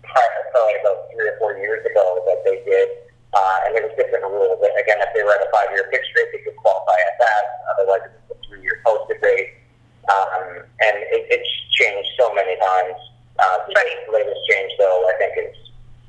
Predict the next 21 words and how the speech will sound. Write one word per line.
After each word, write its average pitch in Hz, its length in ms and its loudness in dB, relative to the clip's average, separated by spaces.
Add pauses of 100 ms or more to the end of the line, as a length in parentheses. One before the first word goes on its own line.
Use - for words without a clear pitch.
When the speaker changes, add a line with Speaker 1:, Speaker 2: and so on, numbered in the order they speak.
(120)
Speaker 1:
fairly 123 320 2
permanent. 95 640 -2 (240)
Should - 160 2
have - 80 2
probably 101 480 0
been 98 240 0
there 92 160 -2
from 95 160 -10
the 92 80 -4
beginning - 480 0
because 90 320 -2 (240)
everybody 98 560 -2
worked - 240 0
the - 160 2
loophole. - 480 0
Everybody's - 320 -4
going 98 240 0
into - 240 -4
five-year 92 320 0
fixed - 240 -2
rate 113 240 2